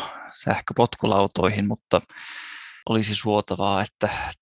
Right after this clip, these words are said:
se liikennetarve, joka nykyään toteutetaan henkilöautolla,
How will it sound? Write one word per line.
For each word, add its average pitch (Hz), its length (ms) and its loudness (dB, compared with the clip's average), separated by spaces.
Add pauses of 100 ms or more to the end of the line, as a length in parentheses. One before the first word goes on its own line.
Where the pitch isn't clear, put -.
(100)
se 135 160 6
liikennetarve, 107 680 4
joka 101 200 2
nykyään 104 420 2
toteutetaan 98 500 0
henkilöautolla, 90 1000 0